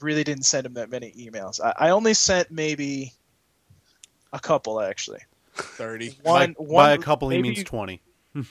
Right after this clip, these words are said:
Speaker 1: No, no, no, <laughs> no, not twenty. I would say I, I sent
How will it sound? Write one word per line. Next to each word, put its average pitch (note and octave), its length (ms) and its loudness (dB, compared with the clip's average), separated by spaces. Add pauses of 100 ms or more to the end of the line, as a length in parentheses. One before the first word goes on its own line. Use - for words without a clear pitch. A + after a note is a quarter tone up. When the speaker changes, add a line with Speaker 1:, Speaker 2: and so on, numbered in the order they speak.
(140)
Speaker 1:
No, F3+ 180 2
no, D#3+ 140 0
no, C3+ 220 -8 (140)
<laughs> G#3 180 -8
no, G#3+ 120 2
not G3+ 220 2
twenty. C3 420 -10 (400)
I G3 140 0
would B3+ 160 -6
say F3+ 480 0
I, C3+ 220 -6
I D3+ 80 -4
sent F3 340 -2